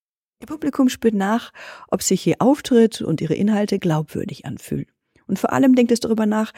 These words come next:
was sind sie eigentlich für ein Mensch? Denn das, genau das wollen sie sehen. Sie wollen Menschliches sehen, Menschen mit Ecken, Kanten. Und mein Tipp an dieser Stelle, gewöhnen Sie sich an ein Feedback.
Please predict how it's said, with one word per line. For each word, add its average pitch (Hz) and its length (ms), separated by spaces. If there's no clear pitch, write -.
was - 140
sind 254 140
sie - 80
eigentlich 226 260
für 247 140
ein 220 80
Mensch? 311 360
Denn 214 120
das, 339 380
genau 240 400
das 214 460
wollen 151 520
sie 143 160
sehen. - 320
Sie 156 100
wollen 180 180
Menschliches 226 480
sehen, 165 400
Menschen 156 320
mit 131 120
Ecken, 127 220
Kanten. 196 580
Und 196 120
mein 320 220
Tipp 320 200
an 220 100
dieser 202 240
Stelle, 208 400
gewöhnen 262 380
Sie 196 80
sich 156 240
an 143 80
ein - 140
Feedback. - 600